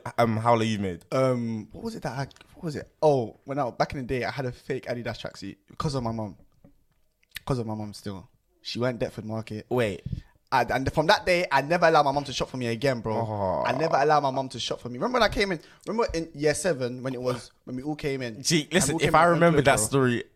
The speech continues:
Speaker 2: all
Speaker 1: you'll be
Speaker 2: came in, bro.
Speaker 1: I didn't know.
Speaker 2: I came in my, uh, bro, it was fake, bro. I had
Speaker 1: What was
Speaker 2: two
Speaker 1: it?
Speaker 2: stripes, bro.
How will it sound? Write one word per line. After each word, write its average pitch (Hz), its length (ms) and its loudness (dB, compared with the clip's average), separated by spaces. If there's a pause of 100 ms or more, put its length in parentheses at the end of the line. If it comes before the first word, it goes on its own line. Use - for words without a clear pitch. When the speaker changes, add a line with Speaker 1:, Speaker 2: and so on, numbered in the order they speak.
(160)
Speaker 2:
all 131 120 0
Speaker 1:
you'll 127 80 4
be 113 80 2
Speaker 2:
came 147 180 2
in, 135 120 -4
bro. 120 200 -4
Speaker 1:
I 170 40 -2
didn't 175 180 2
know. 156 140 6
Speaker 2:
I 127 60 -4
came 170 200 -4
in 151 100 -4
my, 131 160 -2 (120)
uh, 127 80 8
bro, 185 200 8
it 139 100 2
was 156 140 2
fake, - 280 -2
bro. 117 100 0
I 160 40 4
had 208 80 2
Speaker 1:
What 359 40 -4
was 349 80 -4
Speaker 2:
two 214 60 -2
Speaker 1:
it? - 20 -2
Speaker 2:
stripes, 196 300 2
bro. 107 260 -8